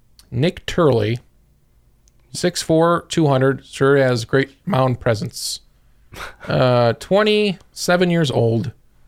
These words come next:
Speaker 1: He was in independent baseball, uh, parts of last year. He's been bouncing around. He was with Boston, the Giants. Uh, he w-, came up with the Yankees, with, was, was with the Yankees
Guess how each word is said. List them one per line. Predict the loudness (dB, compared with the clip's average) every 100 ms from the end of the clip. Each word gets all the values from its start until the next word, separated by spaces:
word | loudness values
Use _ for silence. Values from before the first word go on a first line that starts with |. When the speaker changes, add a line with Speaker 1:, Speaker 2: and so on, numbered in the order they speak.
| _ _
Speaker 1:
He | 0
was | 2 2 2
in | 0
independent | 0 0 0 0 0 0 2
baseball, | 2 2 0 2 4 4 2 0 _ _ _ -6
uh, | 0 2 0
parts | 0 0 0
of | 0 2
last | 2 2 0 0
year. | 2 2
He's | 0 -4 -2
been | -2 0 0
bouncing | 0 0 -2 0
around. | 2 2 2
He | 0
was | -2
with | -6 0
Boston, | 2 2 -2 -2 0 0 -2 -8 -18 -18 -10
the | -10
Giants. | 0 2 4 2 0 -2 -4 -2
Uh, | 0 2 0 -2
he | -2 0
w-, | 0
came | -2 0 0
up | 0
with | -2
the | -2
Yankees, | 0 0 0 -4 -2
with, | -2 0
was, | -2 -2 -4
was | -2 -2
with | -4 -2
the | 0
Yankees | 0 -2 0 -2